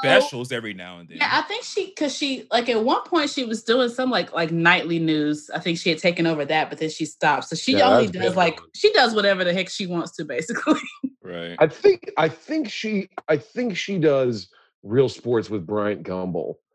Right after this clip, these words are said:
Speaker 3: Like, once a month, she'll
Speaker 2: That
Speaker 3: have a
Speaker 2: is
Speaker 3: feed.
Speaker 2: still on.
Speaker 3: It's still great. Thank you very much.
Speaker 2: Is it? Okay.
Speaker 1: <laughs>
Speaker 2: Sorry. I didn't,
Speaker 3: <laughs>
Speaker 2: I've never been, like, a fan of Bryant, so I just didn't know if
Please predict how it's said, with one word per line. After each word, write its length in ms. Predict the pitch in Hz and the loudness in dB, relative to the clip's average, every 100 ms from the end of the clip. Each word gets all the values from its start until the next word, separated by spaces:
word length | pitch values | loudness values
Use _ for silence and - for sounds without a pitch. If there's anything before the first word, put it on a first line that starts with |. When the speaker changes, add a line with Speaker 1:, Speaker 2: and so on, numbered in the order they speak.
| _ - | _ -8
Speaker 3:
Like, 160 | 101 | -4
once 380 | 101 143 156 143 | 4 6 6 4
a 60 | 131 | 0
month, 340 | 120 113 98 | 2 2 0
she'll 180 | - 113 | 0 6
Speaker 2:
That 100 | 330 | 8
Speaker 3:
have 80 | 605 | 6
a 20 | 508 | 4
Speaker 2:
is 80 | |
Speaker 3:
feed. 100 | - 190 | -2 -4
Speaker 2:
still 380 | 220 202 214 220 | 2 4 4 0
on. 500 | 165 165 170 175 185 _ _ _ _ _ - | -2 -2 -2 -4 -8 _ _ _ _ _ 2
Speaker 3:
It's 220 | 285 - | 4 4
still 460 | - - 196 226 147 | -4 -6 2 4 4
great. 480 | 95 98 139 - - _ - | 0 2 2 2 -4 _ -2
Thank 240 | 127 110 | 0 0
you 160 | 113 113 | -4 -2
very 300 | 104 98 98 | 0 0 0
much. 240 | 90 127 | -2 4
Speaker 2:
Is 160 | 262 339 | 4 4
it? 120 | 392 - | 4 6
Okay. 240 | 339 - | 6 4
Speaker 1:
<laughs> 1300 | - - 302 - 285 - - 269 - 262 - - - | 0 2 -2 0 -4 -4 -2 -4 -2 -2 -2 -4 0
Speaker 2:
Sorry. 960 | 165 247 285 262 247 294 202 180 175 | 4 4 4 4 2 0 -2 -4 -4
I 120 | 160 190 | -4 0
didn't, 260 | 233 233 202 - - _ _ _ - | 2 0 -2 -10 -14 _ _ _ -18
Speaker 3:
<laughs> 1080 | - - - - - - - - _ - | -6 -2 -2 -6 -20 -20 -20 -20 _ 4
Speaker 2:
I've 200 | 262 359 | 4 6
never 260 | 359 349 381 | 2 2 2
been, 200 | 302 254 | 2 2
like, 220 | 214 202 | 0 0
a 120 | 185 185 | -2 -4
fan 440 | - 180 185 190 | -4 -2 0 0
of 120 | 185 | -2
Bryant, 480 | 175 185 180 185 165 | 0 2 2 0 -4
so 100 | 156 | -6
I 140 | 139 190 | -4 -2
just 240 | 233 - | -4 -4
didn't 260 | 202 165 175 | -4 -2 0
know 220 | 165 | 0
if 60 | 160 | -2